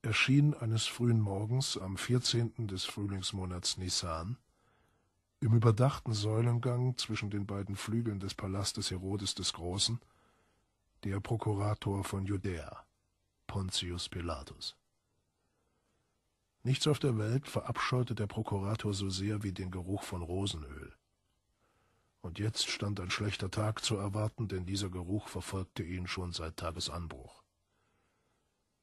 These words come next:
Es dünkte den Prokurator, dass die Palmen und Zypressen im Garten den Rosengeruch ausströmten und dass auch dem Schweiß und Ledermief seiner Eskorte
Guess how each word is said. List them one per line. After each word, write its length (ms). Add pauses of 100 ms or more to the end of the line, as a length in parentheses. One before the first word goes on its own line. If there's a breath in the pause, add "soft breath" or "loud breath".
(340)
Es 160
dünkte 260
den 140
Prokurator, 720
dass 180
die 120
Palmen 460
und 120
Zypressen 480
im 120
Garten 400
den 140
Rosengeruch 720
ausströmten 760 (920 loud breath)
und 420
dass 160
auch 160
dem 180
Schweiß 420
und 140
Ledermief 600
seiner 300
Eskorte 680